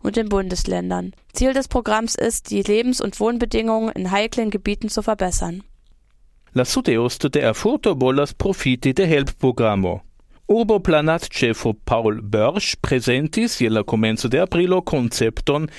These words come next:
Speaker 2: de revivigo de la sudeosto de Erfurto. Laŭ tiu ĉi plano difinitas la kadro,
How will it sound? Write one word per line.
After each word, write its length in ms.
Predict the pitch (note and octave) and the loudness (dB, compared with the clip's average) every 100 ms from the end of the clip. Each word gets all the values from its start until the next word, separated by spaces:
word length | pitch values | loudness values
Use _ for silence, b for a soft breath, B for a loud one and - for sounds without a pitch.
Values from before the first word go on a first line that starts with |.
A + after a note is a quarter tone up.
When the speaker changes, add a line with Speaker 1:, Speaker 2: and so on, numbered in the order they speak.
| B - | B 0
Speaker 2:
de 140 | D#3 | 2
revivigo 840 | B2+ C#3 D3 A2 A#2 D3+ F3+ G3+ G3+ | 4 2 2 2 2 2 4 2 4
de 140 | C#3+ | 2
la 220 | A#2+ A#2+ | 2 2
sudeosto 1300 | A#2+ - F#3+ G3 - - - A2 B2 C3+ - D3 C#3+ B B B2+ | -2 -4 -2 -2 -6 -18 -4 0 0 0 -2 -2 -2 B B 0
de 40 | |
Erfurto. 760 | B2+ A#2 D#3 D3+ D3 A2+ D#2+ - - - - _ - - B B B B B B | 0 2 2 2 0 -2 -2 -6 -20 -20 -20 _ -20 -20 B B B B B B
Laŭ 160 | B2 B2+ | 0 0
tiu 300 | - G#3 D#3+ | 2 2 2
ĉi 160 | - B2 | 0 0
plano 520 | C3 E3 F#3+ D3 D#3+ - | 2 2 2 2 0 0
difinitas 680 | C3+ - A2+ D3 G3+ F#3+ - | -4 0 2 2 2 0 2
la 140 | A2 | 0
kadro, 560 | G2+ A2 A2+ C3 G3 | 0 0 0 0 0